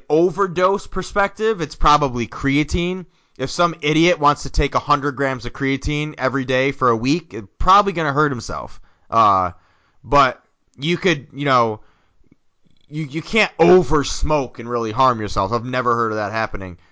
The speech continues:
Or use mar-, yeah, it has to be smoked, but whatever, however you're using marijuana. Uh,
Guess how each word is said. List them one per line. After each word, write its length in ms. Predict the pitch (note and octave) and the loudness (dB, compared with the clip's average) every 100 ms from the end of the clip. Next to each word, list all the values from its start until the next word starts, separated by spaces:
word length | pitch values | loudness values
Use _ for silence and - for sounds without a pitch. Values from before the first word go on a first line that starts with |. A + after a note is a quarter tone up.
| - | -4
Or 280 | B2+ B2 A#2 | 2 2 2
use 340 | B2 B2 - - - | 0 -4 -6 -12 -6
mar-, 300 | B2 A2+ B2 | 0 0 0
yeah, 120 | D3+ | 0
it 40 | |
has 80 | B2+ | -2
to 60 | A#2+ | -6
be 140 | G2+ | -12
smoked, 480 | - C3 A2+ G2 - | -14 -6 -6 -6 -8
but 140 | G2 | -4
whatever, 360 | A#2 B2+ A#2 G#2 | 0 2 2 0
however 360 | - C3 B2+ A#2+ | -2 0 0 -4
you're 120 | A2 | -8
using 340 | A2+ A#2 A2 | -8 -10 -10
marijuana. 600 | G#2+ G#2 F#2 G#2+ G#2 F2 - _ _ _ _ | -8 -6 0 2 2 0 -12 _ _ _ _
Uh, 340 | - F#2+ E2 | -4 -2 -2